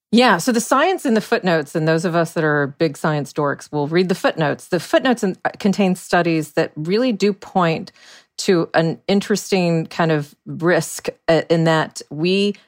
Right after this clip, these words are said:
have more and more evidence that if you are fully vaccinated, your risk of transmitting the virus to someone who is not vaccinated is incredibly low.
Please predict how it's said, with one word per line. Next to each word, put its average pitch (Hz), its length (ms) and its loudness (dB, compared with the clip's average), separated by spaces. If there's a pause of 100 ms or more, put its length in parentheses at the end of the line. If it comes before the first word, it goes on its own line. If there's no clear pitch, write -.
(140)
have 165 380 2
more 175 300 2
and 180 140 2
more 170 180 0
evidence 156 360 -2
that 131 100 -4
if 120 140 -8
you 185 300 -2
are 165 120 0
fully 180 260 -2
vaccinated, 151 720 -2 (240)
your 202 440 4
risk 160 560 0
of 156 80 -8
transmitting 160 560 -4
the 151 80 -2
virus 147 380 -2
to 160 100 -4
someone 151 500 -4
who 156 220 -4
is 139 240 -2
not 151 360 0
vaccinated 170 680 -2
is 160 100 -4
incredibly 156 640 0
low. 135 400 -2